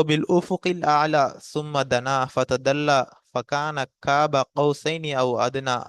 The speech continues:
ஃபௌஹா இலா அப்திஹி மா அவுஹா." இந்த ஆயத்திலே, சூரத் நஜ்மினுடைய ஆயத்துகள், இதிலே அல்லாஹு தஆலா நபி ஸல்லல்லாஹு அலைஹி வஸல்லம் அவர்களை மியராஜிற்கு அழைத்து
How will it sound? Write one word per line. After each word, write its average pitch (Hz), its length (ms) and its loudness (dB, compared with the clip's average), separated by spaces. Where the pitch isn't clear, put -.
ஃபௌஹா 143 680 2
இலா 160 240 -2
அப்திஹி 147 640 -4
மா 131 160 -2
அவுஹா." 120 400 2
இந்த 127 180 -6
ஆயத்திலே, 131 560 0
சூரத் 135 400 -4
நஜ்மினுடைய 123 720 -2
ஆயத்துகள், 120 480 0
இதிலே 147 240 4
அல்லாஹு 147 400 2
தஆலா 131 420 4
நபி 135 200 -4
ஸல்லல்லாஹு 143 420 0
அலைஹி 135 160 0
வஸல்லம் 135 280 -6
அவர்களை 127 300 0
மியராஜிற்கு 131 680 -2
அழைத்து 123 400 -2